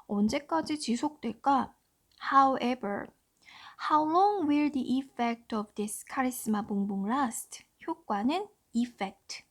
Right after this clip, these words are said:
지속되다, last. 얼마나 오랫동안 지속될까? 갑자기 이 효과가 사라진다면 노리유키는 모든 것을 잃고 만다.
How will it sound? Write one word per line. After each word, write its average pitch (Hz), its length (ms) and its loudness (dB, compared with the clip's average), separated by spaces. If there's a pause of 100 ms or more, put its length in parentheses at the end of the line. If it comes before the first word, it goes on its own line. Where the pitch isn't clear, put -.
(800)
지속되다, 262 1000 0 (200)
last. - 640 -6 (680)
얼마나 339 640 4
오랫동안 254 1200 2
지속될까? 240 1040 -2 (2250)
갑자기 269 720 2
이 214 180 2
효과가 294 380 2
사라진다면 269 1000 4
노리유키는 269 800 0
모든 240 320 0
것을 330 280 0
잃고 233 300 0
만다. 214 480 2